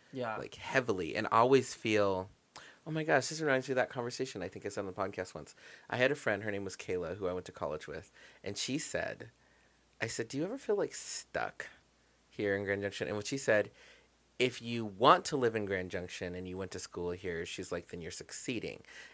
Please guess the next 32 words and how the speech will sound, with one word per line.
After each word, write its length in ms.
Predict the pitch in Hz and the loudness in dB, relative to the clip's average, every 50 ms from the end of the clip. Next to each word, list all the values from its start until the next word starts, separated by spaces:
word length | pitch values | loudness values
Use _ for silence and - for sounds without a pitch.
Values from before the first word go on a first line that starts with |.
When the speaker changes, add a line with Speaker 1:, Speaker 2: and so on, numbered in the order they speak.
| - | -8
Speaker 2:
If 180 | - 107 - - | -8 -6 -6 -8
you 140 | 101 95 85 _ | -10 -10 -2 _
don't 260 | - 120 131 151 - | 4 6 6 6 4
like 220 | - 107 101 95 - | 2 0 0 0 -2
Grand 180 | 98 92 90 | -4 -6 -4
Junction 340 | 90 95 85 87 - - 90 | -6 -6 -8 -8 -6 -6 -6
and 80 | 85 82 | -6 -6
you 80 | 85 | -8
still 260 | 87 - - - 87 82 | -10 -8 -4 -4 -4 -4
live 180 | 85 82 82 | -4 -6 -6
here 140 | - - 78 | -4 -4 -4
after 180 | 78 - - - | -4 -6 -8 -10
college, 420 | - - - - 73 69 67 - | -8 -6 -8 -6 -6 -8 -8 -10
it 80 | - - | -10 -10
means 180 | 82 80 - | -10 -10 -10
you're 120 | - - - | -10 -12 -12
f-, 180 | - - - | -12 -6 -4
a 60 | - | -4
<laughs> 340 | 90 - - - - - 98 | -4 -4 -6 -8 -6 -4 -2
failure," 480 | - 123 - - 92 82 - - - - - - - - - - | 0 0 0 0 -2 -6 -6 -10 -10 -10 -10 -10 -10 -8 -6 -8
is 140 | - - - | -6 0 4
what 200 | - - - - | 4 4 4 2
she 180 | - - - 113 | -8 -6 -6 -6
said 420 | - - - - 120 - 110 110 | -6 0 4 4 4 4 2 -6
to 160 | - - - - - - | -6 -6 -6 -4 -2 -2
me. 260 | - - - - - _ - - - - - - - - | -2 -2 -4 -8 -8 _ -16 -14 -12 -10 -10 -8 -2 2
And 140 | 143 156 156 | 4 6 8
I 40 | 151 | 8
was 260 | - 180 175 - - | 8 8 6 6 6
like, 300 | 165 170 156 151 - - - - 135 139 | 4 4 4 4 0 -6 -10 -8 -6 -4
"Oh." 160 | - - - - - - | -6 -6 -8 -8 -4 0
Speaker 1:
Oh, 360 | 160 156 170 180 175 156 151 | 2 2 2 2 0 -2 -4